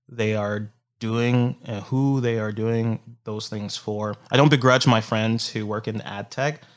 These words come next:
which has delivered a ton of remunerative advantage for a number of companies. And those companies have subsequently produced a lot of technical artifacts that I quite frankly use <laughs> in, in the business today to help further my teams.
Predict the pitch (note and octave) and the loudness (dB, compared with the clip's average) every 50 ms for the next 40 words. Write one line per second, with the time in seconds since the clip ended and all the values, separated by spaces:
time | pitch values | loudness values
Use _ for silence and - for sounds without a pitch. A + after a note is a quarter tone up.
0 | _ _ - - A2 A2 G#2+ - A2 G#2+ - - - _ _ _ _ _ _ _ | _ _ -14 -8 -6 -6 -4 -2 -4 -4 -4 -6 -10 _ _ _ _ _ _ _
1 | _ _ _ _ _ _ _ _ - A2+ G#2+ A2+ A2 A2+ G#2+ G2+ G2 F#2+ _ - | _ _ _ _ _ _ _ _ -8 -4 -2 -2 -2 -2 -4 -6 -8 -12 _ -18
2 | - - - - A#2+ A#2+ B2+ C3+ C#3 C#3+ D3 D3 - _ _ _ _ _ _ _ | -18 -14 -8 -6 -4 -2 0 0 0 -2 -4 -4 -6 _ _ _ _ _ _ _
3 | - G#2+ G#2 G#2 - A2 G#2 G2+ G#2+ G#2+ A2+ A#2+ B2 B2 B2 A#2+ A2+ A2+ G#2 G2 | -6 -4 -4 -4 -2 -2 0 2 4 4 4 4 4 2 0 -2 -4 -4 -6 -4
4 | G#2 G#2 A2+ A#2+ A#2+ - - - - A#2 G#2 G#2 G2+ G2+ G2+ - - - A2+ A2+ | -4 -4 -2 -2 -2 -4 -8 -8 -6 -6 -4 -4 -4 -6 -8 -10 -12 -14 -16 -12
5 | G#2+ G#2+ A2 A2+ G#2+ G#2 G#2 - - - G#2+ G#2+ - A#2 A2+ G#2+ G#2+ G#2+ G#2 - | -8 -8 -6 -4 -4 -6 -6 -8 -6 -4 -4 -4 -2 -4 -4 -4 -4 -4 -4 -6
6 | - - - A2 G#2+ G2+ G2+ G2+ G2+ G2 G2 - _ _ _ - G#2 G2+ - - | -8 -10 -12 -12 -10 -10 -8 -8 -8 -10 -12 -12 _ _ _ -8 -8 -6 -4 -4
7 | A2+ G#2+ A#2 A2+ A2 G#2+ G#2 - - G2+ F#2 - - G#2 - - G#2 A2+ G#2+ G2+ | -4 -4 -2 -4 -4 -4 -6 -6 -6 -6 -6 -4 -6 -4 -6 -6 -4 -2 -2 -2
8 | A2+ G#2+ G2+ - - G#2 G2+ G#2+ G#2 G2+ G2+ - - - _ _ _ _ - G#2 | -2 -4 -6 -4 -6 -6 -6 -4 -6 -6 -6 -8 -12 -18 _ _ _ _ -12 -10
9 | G2+ G2+ G#2 G#2 A2 A2 G2+ - - G#2+ G2+ F#2+ - - - - A#2+ A#2+ - A2+ | -6 -2 0 2 2 2 0 -2 -6 -8 -8 -8 -8 -8 -8 -4 -4 -2 -2 -2
10 | A2 - E2 G2+ A2 A2 - - G#2+ G2+ - - - A2 G2 F#2 - - - _ | -4 -2 -4 -2 -2 -2 -4 -4 -6 -4 -4 -4 -4 -4 -4 -6 -8 -14 -20 _
11 | _ _ _ - G#2+ A2+ - - A#2+ - - A2+ G#2+ - A#2+ G#2+ G#2 F#2 F2 G2+ | _ _ _ -4 -4 -2 0 0 0 0 0 -2 -2 0 -2 -2 -4 -4 -8 -12
12 | G2+ G2+ G#2+ A#2+ B2+ C3 B2+ - - D3 - - - E3+ D#3+ - - D#3+ - - | -10 -6 -4 -2 -2 -2 -2 0 2 2 2 6 8 8 8 8 6 4 2 0
13 | - - A#3 F3 - B2+ A#2+ A#2 A2 G#2+ A2 G2+ A#2 A2+ A2+ - A#2 A2 A2 - | -6 -6 -4 0 2 6 6 6 6 4 2 2 2 0 2 2 0 -2 -2 -4
14 | - - G2+ F#2+ G2 G#2+ A#2+ A#2 G#2 G2+ - G#2 G2+ G#2 G#2+ G#2+ - - - A2+ | -4 -6 -4 -4 0 0 2 2 0 0 -2 -4 -4 -4 -6 -8 -8 -6 -4 -4
15 | G#2+ G#2+ A2 G#2+ G#2 G#2+ A2 A2+ A2 G#2+ A2 A2 A2+ A2+ - - G#2 G2 G2 G2+ | -2 -2 -2 -4 -4 -6 -6 -4 -4 -2 -2 -2 -4 -4 -6 -6 -6 -6 -6 -8
16 | G2 G2 G2+ - | -8 -8 -8 -8